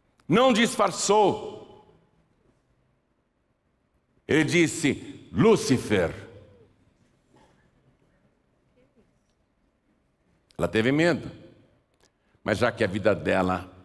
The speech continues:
só piorava, e ele estava se prontificando a ajudar, por que não?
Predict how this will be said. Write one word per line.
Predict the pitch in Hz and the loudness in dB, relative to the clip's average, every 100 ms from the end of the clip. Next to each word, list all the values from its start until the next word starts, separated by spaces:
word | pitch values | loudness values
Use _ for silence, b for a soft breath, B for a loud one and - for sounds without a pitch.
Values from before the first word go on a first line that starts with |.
| _ _ | _ _
só | - 92 | -4 -4
piorava, | 90 95 92 131 95 78 76 - - _ _ _ _ _ - | -2 0 2 0 -2 -6 -12 -14 -20 _ _ _ _ _ -10
e | 85 | -2
ele | 107 101 | 0 0
estava | 104 101 90 | -2 -2 -2
se | 87 101 | -4 -6
prontificando | - 92 87 85 92 - 92 90 | -4 -4 -4 -8 -10 -4 -4 -2
a | 82 | -4
ajudar, | 80 78 127 123 - - - | -6 -4 -2 -2 -4 -14 -12
por | - 123 | -4 -4
que | - 123 | -2 -2
não? | 98 82 65 | -2 -4 -6